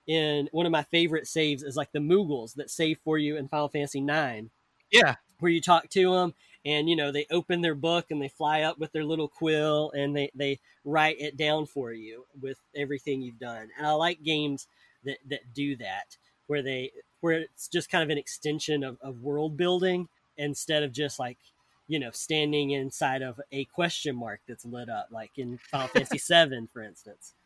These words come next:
Speaker 2: I think they do that in Trials of Mana as well. I can't remember. Um, but I know you, you can save at, like, statues, at goddess statues, but I can't remember if they actually say anything in the remake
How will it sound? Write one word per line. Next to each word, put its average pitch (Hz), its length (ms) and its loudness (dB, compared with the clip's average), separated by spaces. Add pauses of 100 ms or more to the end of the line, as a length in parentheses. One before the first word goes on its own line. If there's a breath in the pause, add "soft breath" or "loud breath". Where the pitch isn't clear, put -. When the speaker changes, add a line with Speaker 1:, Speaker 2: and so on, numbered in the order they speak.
(260)
Speaker 2:
I - 60 6
think 240 500 0
they 190 180 4
do 156 280 2
that 151 280 4
in 135 200 -2
Trials 135 540 4
of 120 200 -4
Mana 117 560 -2
as 113 200 -2
well. 110 460 0
I 110 80 -4
can't 156 280 -4
remember. 127 680 0 (400 loud breath)
Um, 127 400 10
but 135 140 4
I 131 80 8
know 156 180 8
you, 175 200 0
you 143 260 0
can 127 260 2
save 143 580 2
at, 120 500 4
like, 123 220 2
statues, 139 720 4
at 120 140 -4
goddess 135 400 6
statues, 110 760 -2
but 123 140 2
I 120 80 6
can't 160 300 0
remember 131 420 2
if 113 100 -2
they 117 140 4
actually 117 380 0
say 123 600 2
anything 110 720 -4
in 113 220 -4
the 110 120 -2
remake 113 600 -2